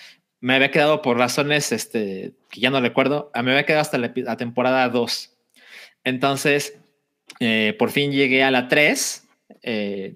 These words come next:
repetí todo, como acostumbro a hacer con estas cosas, pero llegué a la temporada tres y la verdad es que en un principio, de hecho, de hecho lo platiqué con el David,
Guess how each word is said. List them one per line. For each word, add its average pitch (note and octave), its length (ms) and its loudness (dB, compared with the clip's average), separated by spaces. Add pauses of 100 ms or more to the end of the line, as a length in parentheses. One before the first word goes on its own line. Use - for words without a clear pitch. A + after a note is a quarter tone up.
(120)
repetí - 380 -2
todo, A#3 540 2 (440)
como G2 260 -16
acostumbro B2+ 480 -6
a A#2+ 40 -2
hacer B2 160 -6
con A#2 160 -4
estas A2+ 240 -8
cosas, F3 380 -2 (360)
pero C3 140 4
llegué C#3 200 6
a D#3+ 40 4
la E3+ 80 4
temporada D3+ 500 2
tres F3+ 280 2
y D#3+ 80 2
la D3+ 100 4
verdad E3+ 280 2
es A3 140 -2
que A3+ 260 2
en D3 140 0
un F#3+ 120 0
principio, G#3+ 640 0 (180)
de C3+ 120 -6
hecho, C#3 360 -2
de C#3 80 -2
hecho D#3 200 0
lo B2+ 200 -2
platiqué A#2+ 380 -4
con C#3+ 140 -4
el G#2 180 -4
David, B2+ 400 0